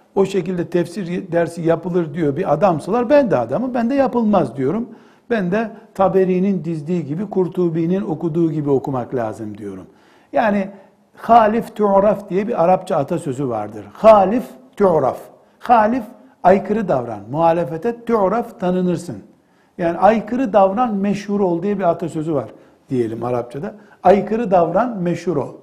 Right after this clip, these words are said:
Çünkü herkes sağdan giderken sen soldan gitsen bayağı şöhret olursun. Temel fıkrası var ya,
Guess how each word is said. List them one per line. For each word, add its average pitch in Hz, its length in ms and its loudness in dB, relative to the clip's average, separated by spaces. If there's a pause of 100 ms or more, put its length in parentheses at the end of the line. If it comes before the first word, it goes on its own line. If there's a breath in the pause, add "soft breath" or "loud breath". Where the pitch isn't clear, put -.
(420 soft breath)
Çünkü 220 260 -4
herkes 202 540 0 (140 loud breath)
sağdan 202 600 4
giderken 180 480 0
sen 190 220 -6
soldan 190 560 0
gitsen 233 460 -8 (340 loud breath)
bayağı 226 300 4
şöhret 175 420 -2
olursun. 123 440 -8 (340 soft breath)
Temel 190 320 0
fıkrası 165 580 -2
var 226 140 -2
ya, 131 240 -2